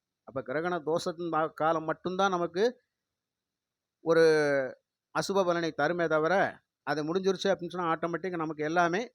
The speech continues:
யோகம்தான். அப்ப கன்னி ராசிக்கு வந்து ஒரு யோகமான காலம் அப்படிங்கிறது இந்த மூன்றாம் தேதி அதிகாலை மூணு மணி பதினெட்டு நிமிஷத்துக்கு அப்புறமா தொடங்குது. அது வரைக்கும் கொஞ்சம் இக்கட்டான சூழ்நிலை. எல்லா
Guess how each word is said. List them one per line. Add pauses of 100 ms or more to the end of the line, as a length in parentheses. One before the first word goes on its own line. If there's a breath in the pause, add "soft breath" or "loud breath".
(100)
யோகம்தான். (880)
அப்ப
கன்னி
ராசிக்கு
வந்து
ஒரு
யோகமான
காலம்
அப்படிங்கிறது (1200)
இந்த
மூன்றாம்
தேதி (640)
அதிகாலை (140)
மூணு
மணி
பதினெட்டு
நிமிஷத்துக்கு
அப்புறமா
தொடங்குது. (800)
அது
வரைக்கும்
கொஞ்சம்
இக்கட்டான
சூழ்நிலை. (1040)
எல்லா